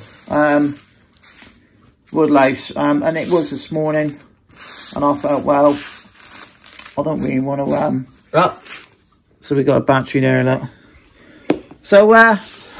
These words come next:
Speaker 1: there, that is most near enough all of it for the week.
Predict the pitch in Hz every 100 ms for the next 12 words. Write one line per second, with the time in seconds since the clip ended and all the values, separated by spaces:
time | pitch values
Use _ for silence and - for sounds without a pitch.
0 | - - - - - - - - 220 220
1 | 220 180 - 240 - - 196 214 - -
2 | 196 208 202 190 - 214 208 165 156 151
3 | - - - - - 170 160 139 -